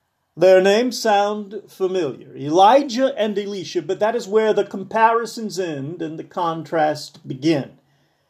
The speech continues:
By nature, Elijah and Elisha were two different men. Elijah, rough-hewn, uncomfortable in a palace, as contrasted with Elisha,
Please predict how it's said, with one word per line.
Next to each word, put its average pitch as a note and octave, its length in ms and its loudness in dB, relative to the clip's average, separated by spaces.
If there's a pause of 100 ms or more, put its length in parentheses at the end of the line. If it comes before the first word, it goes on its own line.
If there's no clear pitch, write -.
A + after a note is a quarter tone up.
(260)
By G3+ 160 8
nature, B3+ 500 0
Elijah A3 600 0
and G#3+ 200 -6
Elisha F#3 440 -2
were G3 160 2
two B3 360 -4
different G#3+ 680 -2
men. G#3+ 380 -6 (640)
Elijah, G#3 720 4 (380)
rough-hewn, F#3+ 800 -2 (420)
uncomfortable F#3 880 -2
in D#3+ 120 -2
a D3+ 60 -4
palace, G#3 600 2
as D#3+ 180 -8
contrasted F#3+ 840 -6
with G3 160 -2
Elisha, E3+ 720 -6